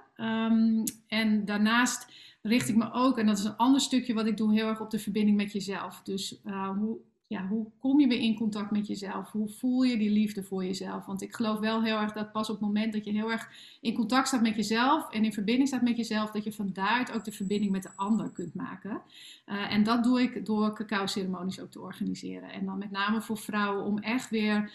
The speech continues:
bij zichzelf stil te staan, in hun vrouwelijke energie te zakken en dus ook te voelen van, "Waar verlang ik nu eigenlijk naar?"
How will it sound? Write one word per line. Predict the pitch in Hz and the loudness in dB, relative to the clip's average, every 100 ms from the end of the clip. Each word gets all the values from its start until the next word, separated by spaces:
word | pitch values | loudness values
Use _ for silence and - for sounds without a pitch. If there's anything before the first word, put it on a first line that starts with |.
| - | -12
bij | - 214 226 | 0 2 2
zichzelf | 233 - 214 202 | 0 -2 -2 -2
stil | - 202 196 | -2 -4 -4
te | 196 | -6
staan, | - 190 185 190 | -6 -4 -2 -4
in | - 214 | -2 0
hun | 233 | 0
vrouwelijke | 233 220 214 214 | 0 0 0 -2
energie | 202 196 190 196 | -4 -4 -4 -8
te | - | -8
zakken | 202 190 190 180 | -8 -8 -8 -10
en | 190 | -6
dus | 190 190 | -4 -4
ook | 196 | -6
te | 208 | -8
voelen | - 196 190 | -8 -6 -4
van, | 190 | -4
"Waar | 190 190 | -4 -4
verlang | - 190 190 214 | -4 -2 0 0
ik | 185 | 0
nu | 180 175 | -4 -8
eigenlijk | 170 175 190 196 | -10 -14 -14 -12
naar?" | 185 - | -14 -16